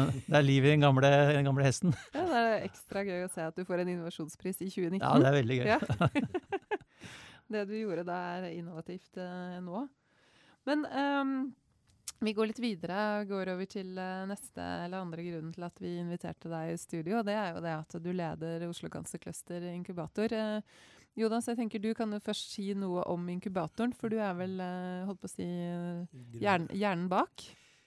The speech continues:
Speaker 3: Ja da, det var,
Speaker 2: Til dels.
Speaker 3: ja.
Speaker 2: Kanskje ikke helt alene, men, eh,
Speaker 3: Nei, det var vel, det var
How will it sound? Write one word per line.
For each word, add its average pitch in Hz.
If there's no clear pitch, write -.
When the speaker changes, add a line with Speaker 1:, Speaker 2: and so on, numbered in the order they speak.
Speaker 3:
Ja 160
da, 165
det 160
var, 147
Speaker 2:
Til 226
dels. 262
Speaker 3:
ja. 135
Speaker 2:
Kanskje 220
ikke 226
helt 160
alene, 180
men, 214
eh, 196
Speaker 3:
Nei, 156
det 165
var 147
vel, 147
det 160
var 143